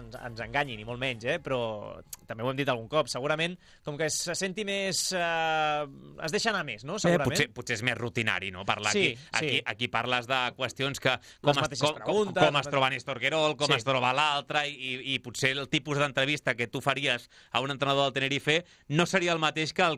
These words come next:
Speaker 2: que segueix dia a dia la, l'actualitat del conjunt tinerfeny.
Speaker 1: Però sí que és cert que el missatge d'ahir o les paraules d'ahir d'Antoni Hidalgo són molt honestes, són molt sinceres, i va venir a dir, literalment, eh, que si estigués assegut a la banqueta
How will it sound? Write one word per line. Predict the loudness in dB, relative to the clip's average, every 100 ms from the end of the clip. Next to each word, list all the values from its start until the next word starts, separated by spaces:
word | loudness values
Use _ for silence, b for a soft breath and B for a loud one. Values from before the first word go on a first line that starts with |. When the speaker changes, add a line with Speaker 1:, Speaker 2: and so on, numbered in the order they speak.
| 0
Speaker 2:
que | 0
segueix | 2 0 0 0
dia | 2 4 4
a |
dia | 2 0 2 2
la, | 2 2 2
l'actualitat | -2 0 0 2 2
del | 2 0
conjunt | -2 0
tinerfeny. | 2 2 2 0 0
Speaker 1:
Però | 0 2
sí | 0 -2
que |
és | 0
cert | 2 2
que |
el | -2
missatge | -2 -6 0 0 2
d'ahir | 2 4 2
o |
les | 0 -2
paraules | -2 0 2
d'ahir | 2 2
d'Antoni | -2 -2 0
Hidalgo | 0 0
són | -2 -2 -4
molt | -4
honestes, | -4 -2 -2 -2
són | -4 -4
molt | -2 -2 -2 -4
sinceres, | -6 -6 -2 2 2 0 -6
i | -2
va | 2
venir | 2 2
a | 0
dir, | 0 -2 -10 -20 -14 -14 -6
literalment, | -2 2 2 2 0 0
eh, | -4 b b b
que | -4 -2
si | -2 -2 0 0
estigués | -2 -2 -4 0
assegut | 0 0 -2 -4
a | -2 0 2 2 0 0
la | -2
banqueta | 0 -2 2 4 4 4 2 2 0